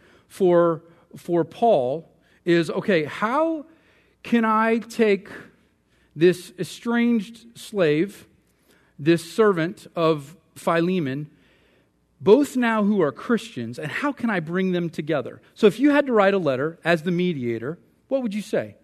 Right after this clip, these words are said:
If you're trying to bring two people together, what would you say? What would be the most effective way to bring Onesimus, this runaway slave, the betrayer, with Philemon, the betrayed? I mean,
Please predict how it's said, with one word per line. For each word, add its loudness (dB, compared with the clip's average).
If -8
you're 2
trying 0
to -2
bring 2
two 6
people 4
together, 0
what 6
would -2
you -2
say? -6
What 8
would 2
be 4
the 2
most 4
effective -2
way 2
to -4
bring 0
Onesimus, 2
this -6
runaway 2
slave, 2
the 0
betrayer, 2
with 4
Philemon, 0
the -8
betrayed? -6
I -6
mean, 0